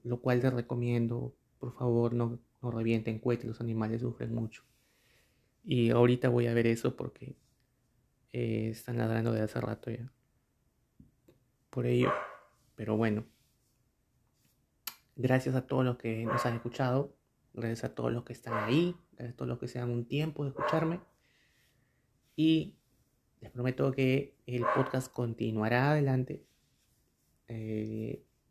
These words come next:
con nuevo contenido. Vamos, vamos a ver qué le agregamos con mucho corazón y con mucha,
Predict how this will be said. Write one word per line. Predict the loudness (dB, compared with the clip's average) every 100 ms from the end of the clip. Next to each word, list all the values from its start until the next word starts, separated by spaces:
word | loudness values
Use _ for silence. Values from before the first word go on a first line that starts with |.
| _ -20 -20 -8
con | -6 -2
nuevo | 0 0 0
contenido. | -4 -2 0 0 2 2
Vamos, | 0 -2 -6 _ _ _ _
vamos | -4 -2
a | 0
ver | 0
qué | 0
le | -2
agregamos | 0 0 0 -2 -4 -8 _ _ _ _ _ _ _ _ _ _
con | -4
mucho | -2 -2 -2
corazón | -4 -4 -2 0 -2 -8 _ -12
y |
con | -8 -6 -4
mucha, | -4 -6 -6 -6 -6 -10